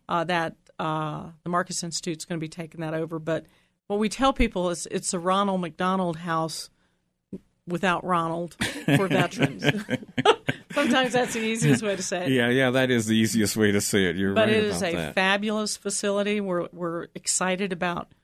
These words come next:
Speaker 1: groundbreaking for that. It'll be sixteen suites, um, and it gives our, our families the ability,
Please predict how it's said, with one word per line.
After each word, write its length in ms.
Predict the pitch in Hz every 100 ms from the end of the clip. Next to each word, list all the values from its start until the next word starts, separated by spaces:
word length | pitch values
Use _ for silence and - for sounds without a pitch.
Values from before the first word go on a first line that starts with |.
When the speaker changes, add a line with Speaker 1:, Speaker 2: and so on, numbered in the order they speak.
| _ _ 185
Speaker 1:
groundbreaking 720 | 180 180 190 185 190 196 190
for 100 | 190
that. 220 | 190 190
It'll 140 | 180
be 140 | 175 170
sixteen 800 | - 214 - - 208 202 196 - _ _ _ -
suites, 800 | - - - 220 - - - - _ _ _ _ -
um, 400 | 180 180 185 185
and 340 | - 175 175 170
it 460 | 185 - - 160
gives 260 | 269 294 -
our, 240 | 220 196 - -
our 260 | 180 170
families 540 | 165 202 202 208 185 185
the 100 | 175
ability, 600 | 160 175 185 180 170